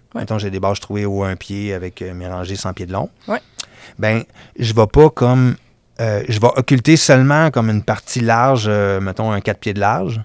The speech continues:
Speaker 1: Le strict minimum.
Speaker 2: Ouais, quand dans le fond, mes, mes, elle disait tantôt, mais que mes, euh, mes, euh, mes planches de rotation chaude que j'appelle, donc c'est toutes les cultures qui se faisaient traditionnellement sur plastique,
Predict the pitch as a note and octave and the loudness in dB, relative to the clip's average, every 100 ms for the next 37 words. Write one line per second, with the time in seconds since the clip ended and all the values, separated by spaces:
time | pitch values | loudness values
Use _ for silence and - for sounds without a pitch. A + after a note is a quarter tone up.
0 | - G3+ F#3+ - G3 F3+ F3 E3 E3 F3 | -8 -6 -6 -6 -10 -10 -10 -12 -14 -8
1 | - A#2+ B2+ B2+ C3 C3+ C3 A#2 D3 D#3 | 0 4 4 4 4 6 6 4 4 4
2 | D#3 B2+ A2+ A2 G#2+ G2+ - _ _ - | 4 2 2 0 0 -2 -8 _ _ -10
3 | G#2 G2 A2+ G#2 F#2+ G#2+ G2+ F#2+ A#2 A#2 | -6 -4 -4 -4 -4 -4 -4 -4 -4 -4
4 | G2 G#2 _ - - _ - G#2 G2+ G2 | -4 -6 _ -20 -20 _ -6 -4 -2 -4
5 | G2 F#2 F#2+ F#2+ F#2+ _ _ _ - - | -4 -6 -10 -14 -18 _ _ _ -20 -20
6 | - A3 A2+ G#2 G2+ G2+ - - - - | -20 -14 -10 -8 -8 -10 -10 -10 -10 -12
7 | - A2 G2+ A#2+ B2+ C#3+ C3+ - - A2 | -6 -4 0 2 4 4 2 -2 -6 -4
8 | G#2+ G#2 G#2 A2+ G#2+ G#2 - G#2 - B2 | 0 0 2 0 2 2 2 0 0 0
9 | A#2+ A#2+ G#2 G2 F2+ A2 A#2 G2+ G2 G2 | 0 0 -2 -2 -2 -2 -2 -4 -4 -8
10 | - A2 - - - A2+ A#2+ - - - | -8 -8 -8 -8 -6 -4 -4 -8 -8 -4
11 | G2 F#2+ G2 F#2 - F#2+ F#2+ - G2 F#2+ | -4 -2 -2 -4 -6 -6 -6 -4 -4 -4
12 | F#2 F#2+ G2 F#2 - - F#2+ F2+ - G#2+ | -4 -4 -4 -4 -6 -6 -4 -4 -6 -10